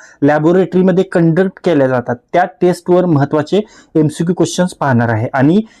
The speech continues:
या सिरीजमधील हा दुसरा भाग आहे. यापूर्वी आपण पहिला भाग पाहिलाय, त्यामध्ये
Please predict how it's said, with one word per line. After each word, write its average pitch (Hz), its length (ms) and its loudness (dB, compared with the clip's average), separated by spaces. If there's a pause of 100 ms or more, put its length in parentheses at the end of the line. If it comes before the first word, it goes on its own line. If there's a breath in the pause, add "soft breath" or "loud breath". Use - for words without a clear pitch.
(180 loud breath)
या 185 140 2
सिरीजमधील 196 600 2
हा 208 260 -2
दुसरा 175 400 0
भाग 156 200 0
आहे. 123 160 0
यापूर्वी 160 360 2
आपण 175 300 0 (140)
पहिला 156 280 2
भाग 165 180 -6 (100)
पाहिलाय, 156 300 2
त्यामध्ये 160 420 0